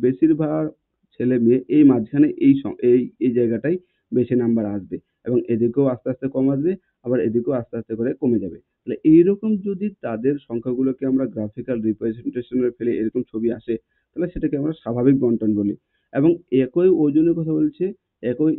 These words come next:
ওজন বলছে যে এটা থেকে এই সংখ্যার দূরত্ব, এই থেকে এই সংখ্যার দূরত্ব যতটা হবে, ঠিক তেমনি এদিককার থেকে এদিককার সংখ্যার দূরত্ব, এখান থেকে এখান সংখ্যার গু-, দূরত্ব যেটা, সেটাও কিন্তু সমান হবে। অর্থাৎ এমন হবে না যে একটা সংখ্যা এখানে আছে, তো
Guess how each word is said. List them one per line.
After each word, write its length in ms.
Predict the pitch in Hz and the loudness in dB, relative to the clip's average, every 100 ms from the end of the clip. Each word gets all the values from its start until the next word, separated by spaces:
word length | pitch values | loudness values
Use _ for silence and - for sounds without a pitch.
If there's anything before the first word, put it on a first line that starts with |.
| 139 | 2
ওজন 300 | 131 131 151 | 2 4 4
বলছে 280 | 139 120 117 120 | 4 0 0 0
যে 140 | 123 127 - _ - - - 131 | 0 -2 -6 _ -12 -12 -4 -2
এটা 180 | 139 156 160 | 2 2 0
থেকে 260 | 170 165 165 135 | -2 -2 0 0
এই 60 | 135 | 2
সংখ্যার 300 | 135 135 143 | 0 2 -2
দূরত্ব, 300 | 135 139 139 151 - | -2 -2 -2 -6 -4
এই 140 | 131 139 139 - | 0 0 0 -8
থেকে 200 | 135 135 | -6 -4
এই 200 | 120 123 | -2 -2
সংখ্যার 340 | 127 127 139 131 | -2 -2 -2 -2
দূরত্ব 320 | 123 127 - 147 151 _ _ _ _ _ - | -2 -4 -4 -4 -4 _ _ _ _ _ -4
যতটা 320 | 123 143 143 | -2 0 -2
হবে, 180 | 143 117 | 0 0
ঠিক 180 | 117 151 - | 0 -4 0
তেমনি 220 | 156 151 | 6 8
এদিককার 400 | 123 120 135 143 139 | 6 4 2 0 -2
থেকে 160 | 135 120 | 0 0
এদিককার 300 | 117 117 127 | 0 -2 -4
সংখ্যার 240 | 123 127 120 | -4 -4 -2
দূরত্ব, 280 | 120 123 120 139 | -2 -2 -2 -6
এখান 160 | 123 123 | -2 -2
থেকে 180 | 117 113 | -2 -4
এখান 180 | 110 120 | -4 -4
সংখ্যার 360 | 120 120 113 123 120 92 | -4 -4 -4 -4 -6 -6
গু-, 220 | 117 120 - 107 | -8 -6 -6 -2
দূরত্ব 280 | 113 135 151 | -2 -2 0
যেটা, 220 | 117 95 143 - _ _ _ | -2 -2 -8 -10 _ _ _
সেটাও 200 | 131 147 165 | -2 -2 -2
কিন্তু 180 | 185 | -4
সমান 320 | 190 123 123 113 | -4 0 2 0
হবে। 200 | 92 95 - _ - | -2 -10 -14 _ -8
অর্থাৎ 200 | 131 135 | -6 -4
এমন 200 | 127 143 | 2 4
হবে 180 | 139 139 | 4 4
না 100 | 175 170 | 2 0
যে 100 | 127 | -2
একটা 180 | 117 131 | -4 -4
সংখ্যা 240 | 131 127 | -4 -2
এখানে 240 | 113 123 131 | -2 0 0
আছে, 200 | 139 175 185 _ | 0 -2 -6 _
তো 80 | _ | _